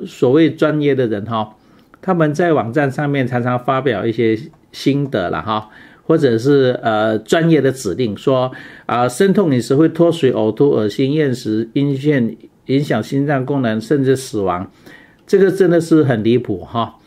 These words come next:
请大家不要乱相信这个网络的一些假消息或者不专业的这个知识哈。上面呢，就是我讲的这个断糖生酮饮食第十二章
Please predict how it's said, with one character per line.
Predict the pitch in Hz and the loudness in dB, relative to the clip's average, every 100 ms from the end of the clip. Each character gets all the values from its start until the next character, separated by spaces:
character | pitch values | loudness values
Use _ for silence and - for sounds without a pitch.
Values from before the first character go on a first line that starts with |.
| - - - | -20 -20 -6
请 | - 123 | -2 0
大 | 160 | 0
家 | 147 147 | 2 2
不 | 147 | 2
要 | 151 143 127 | 2 2 2
乱 | 147 147 120 | 2 2 0
相 | - 135 | -2 -2
信 | 131 135 117 | -2 -2 -2
这 | 117 | -2
个 | 117 | 0
网 | 107 92 | -2 0
络 | 117 127 | 0 0
的 | 113 107 | 0 0
一 | 113 | -2
些 | 110 107 107 104 104 104 - _ _ _ _ _ - | 0 0 2 0 0 -4 -10 _ _ _ _ _ -8
假 | - 101 | -4 -4
消 | - 135 123 | -2 -2 0
息 | 120 92 | -2 -6
或 | - 131 | -6 -4
者 | 117 | -4
不 | - | -4
专 | 123 - 123 123 | -4 -2 -2 0
业 | 123 | 0
的 | 107 101 | -2 -4
这 | 101 | -4
个 | 104 98 | -4 -6
知 | 95 - 104 | -8 -8 -8
识 | - 101 | -6 -10
哈。 | 87 98 - _ - - - - - _ _ _ | -8 -10 -12 _ -20 -20 -20 -20 -20 _ _ _
上 | - 202 | -2 2
面 | 190 170 | 2 2
呢， | 139 131 | 2 2
就 | 147 | 2
是 | 139 | 4
我 | 147 123 | 4 2
讲 | 123 95 | -2 -6
的 | 98 | -6
这 | 104 107 | -4 -4
个 | 98 - _ _ _ _ _ - _ _ _ - | -4 -6 _ _ _ _ _ -20 _ _ _ -2
断 | 196 165 | 0 2
糖 | 143 | 0
生 | 135 160 147 | 0 0 0
酮 | 135 117 | -2 -4
饮 | 101 | -6
食 | - 92 120 | -10 -12 -6
第 | - 147 | 0 0
十 | - 127 | 0 0
二 | 120 | -2
章 | 123 117 | -2 -6